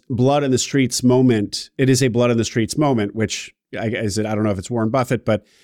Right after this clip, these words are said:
you know, thi-, this is, if you can hold on, and even if you can double down, this is an opportunity. This is, this is an opportunistic moment, and,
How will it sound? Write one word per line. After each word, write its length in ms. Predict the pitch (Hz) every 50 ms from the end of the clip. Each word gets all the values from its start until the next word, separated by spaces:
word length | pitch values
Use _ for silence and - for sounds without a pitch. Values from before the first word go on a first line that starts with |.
| _ _ -
you 100 | 120 117
know, 220 | 107 101 101 - _ _ - _ - 127 117 117 117
thi-, 200 | 120 156 175 190 180
this 320 | 151 123 143 156 139 -
is, 160 | 147 123 147 - -
if 180 | 151 135 -
you 80 | 135 131
can 140 | 127 139 120
hold 280 | 107 135 165 185 170 180
on, 380 | 170 170 175 160 147 123 123 131 -
and 180 | 151 127 123 -
even 300 | - 190 196 190 185 170
if 140 | 139 -
you 80 | 131 123
can 180 | - 123 113 95
double 300 | - 131 131 110 117 107
down, 580 | 92 123 139 170 160 123 107 98 90 90 - _ _ _ _ _ _ _ _ _ _ _ _ _ _ _ _ _
this 280 | - 107 127 135 - -
is 120 | 180 151
an 80 | 156 143
opportunity. 760 | 123 123 - 123 - - 131 120 110 110 98 110 110 110 -
This 180 | 127 139 - -
is, 160 | 147 127 156 -
this 220 | 156 139 131 - 143
is 120 | 123 127
an 80 | 131 120
opportunistic 840 | 113 120 117 - 117 - - 127 113 113 110 - - 113 - -
moment, 380 | 113 113 120 117 104 90 82 - _ -
and, 340 | 117 110 107 107 104 104